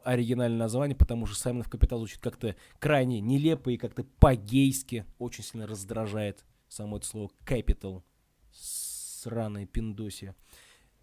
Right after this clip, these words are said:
У нас тут биржевая торговля, ее основы, аналитика, фундаментальный и технический обзор акций, а также торговые идеи. Помните, что мы все обречены на прибыль,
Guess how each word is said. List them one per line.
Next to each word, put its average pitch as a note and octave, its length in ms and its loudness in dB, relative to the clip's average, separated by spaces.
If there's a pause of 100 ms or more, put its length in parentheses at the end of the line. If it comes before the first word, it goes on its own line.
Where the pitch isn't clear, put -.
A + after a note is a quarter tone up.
У A#2 80 -10
нас D#3 200 0
тут C3+ 100 0
биржевая C#3+ 540 8
торговля, C#3+ 480 4
ее C3+ 140 4
основы, B2 420 -2
аналитика, B2+ 840 0
фундаментальный B2+ 600 2
и A#2 40 -2
технический - 400 -4
обзор A#2 280 -2
акций, B2+ 380 -4
а - 20 -16
также A#2+ 240 -4
торговые G#2+ 500 -2
идеи. G2+ 120 -4
Помните, A#2 380 -2
что A#2 180 -8
мы A#2+ 160 0
все C3 260 -2
обречены A2 400 -6
на A2+ 100 -4
прибыль, D3 480 2